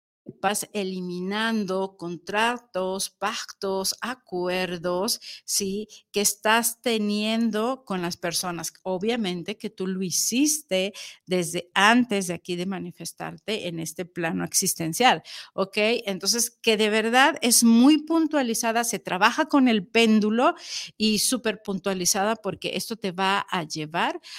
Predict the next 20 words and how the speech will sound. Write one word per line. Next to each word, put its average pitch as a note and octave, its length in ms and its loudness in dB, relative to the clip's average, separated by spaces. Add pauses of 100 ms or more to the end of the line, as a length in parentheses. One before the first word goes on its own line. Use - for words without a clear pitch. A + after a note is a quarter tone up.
(160)
a, F3 680 2
a F#3 120 0
eliminar F#3 760 0
todas A3 320 -2
las G3 260 -2
cargas F#3+ 680 -2
que E3+ 140 -8
traes F3 280 -6
por F#3+ 200 -6
ahí F3+ 240 -2
genéticas F3+ 600 -8
de E3+ 100 -8
forma F3+ 460 -4
consciente G3+ 920 0
y F#3+ 140 -4
que - 120 -12
están F3+ 440 -4
en F3+ 260 0
el E3+ 200 0
inconsciente. F#3+ 1160 0